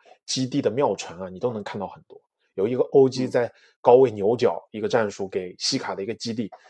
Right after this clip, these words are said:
Speaker 1: 这都是以前很少能见到的，
Speaker 2: 嗯。
Speaker 1: 就非常非常多，我觉得。
Speaker 2: 嗯。
Speaker 1: 而且这一场比赛，巴恩斯还拿了一个非常好的数据，而且我后来，今天我还在群里面发了巴恩斯的集锦，我就觉得这是我们大家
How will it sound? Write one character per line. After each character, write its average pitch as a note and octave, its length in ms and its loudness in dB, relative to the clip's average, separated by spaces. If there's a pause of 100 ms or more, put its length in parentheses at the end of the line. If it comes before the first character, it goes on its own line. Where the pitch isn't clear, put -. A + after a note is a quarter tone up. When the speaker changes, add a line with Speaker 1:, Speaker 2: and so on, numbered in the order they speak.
(140)
Speaker 1:
这 E3 120 2
都 F3+ 120 6
是 E3 140 0
以 G2+ 60 -6
前 G#2+ 200 -8
很 A2+ 340 -6
少 A2+ 280 -8
能 F2 100 -20
见 F2 220 -8
到 - 180 -12
的， - 80 -20
Speaker 2:
嗯。 - 40 -20 (220)
Speaker 1:
就 - 80 0
非 D3 120 4
常 A#2 120 6
非 G2+ 100 -4
常 F2 120 -8
多， - 300 -8
我 - 80 -8
觉 A2 160 -12
得。 - 80 -18 (160)
Speaker 2:
嗯。 - 140 -20
Speaker 1:
而 B2+ 100 8
且 C#3+ 100 2
这 C3+ 140 0
一 B2+ 60 0
场 A2 200 -2
比 G2 120 -8
赛， G2 220 -2 (320)
巴 D3 140 10
恩 D3 120 2
斯 C#3 260 -6
还 - 180 -6
拿 F2+ 220 -16
了 F#2 120 -12
一 F2+ 120 -14
个 F2 240 -10 (400)
非 - 100 -2
常 G2+ 120 0
好 - 180 -8
的 - 80 -18
数 F#2 200 -16
据， E2+ 160 -20
而 G#2 100 -2
且 A2+ 140 -4
我 F#2+ 240 -2
后 - 220 2
来， G#2 220 -4
今 A#2+ 160 -12
天 C3 160 -2
我 G2 60 -6
还 F#2 100 -8
在 F#2+ 120 -4
群 G2 200 -12
里 G2+ 80 -6
面 F2+ 140 -14
发 F#2 260 -2
了 F#2+ 60 -2
巴 F#2+ 120 -2
恩 F#2+ 80 -2
斯 F#2 120 -16
的 G#2 100 -2
集 F#2 160 -12
锦， F2+ 180 -20 (440)
我 B2 140 2
就 C#3 40 0
觉 G#2+ 140 -2
得 F2+ 120 -4
这 C#3 140 0
是 - 160 -2
我 G2 140 0
们 F#2 140 -16
大 G2 180 -2
家 F#2+ 240 -6